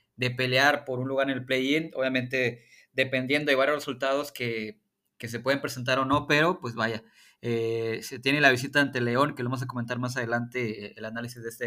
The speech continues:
de este último encuentro, pero, pues, por la inercia que trae el equipo y demás, pues, todo parece indicar que, pues, luce muy complicado que pueda sumar de a tres,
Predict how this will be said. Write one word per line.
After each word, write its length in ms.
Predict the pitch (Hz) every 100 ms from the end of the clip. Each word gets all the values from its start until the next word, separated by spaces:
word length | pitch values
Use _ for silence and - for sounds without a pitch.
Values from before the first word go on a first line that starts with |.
| 113
de 0 |
este 180 | 120 -
último 220 | 123 131
encuentro, 500 | 120 123 139 139 165 - _ _ _ _
pero, 460 | 139 135 127 127 123
pues, 120 | 139
por 140 | 139
la 80 | 135
inercia 340 | 135 151 156 127
que 120 | 139
trae 220 | 131 139
el 80 | 135
equipo 360 | 131 156 156
y 40 | 139
demás, 300 | 131 139 147
pues, 160 | 117
todo 140 | - 120
parece 220 | 120 120
indicar 340 | 117 117 95
que, 220 | - 104 - _ _ - _ _
pues, 120 | 131
luce 200 | 135 131
muy 100 | 147
complicado 460 | 143 147 127 135 139
que 100 | 135
pueda 220 | 123 131
sumar 260 | 127 123 123
de 60 |
a 80 | 127
tres, 340 | 123 127 127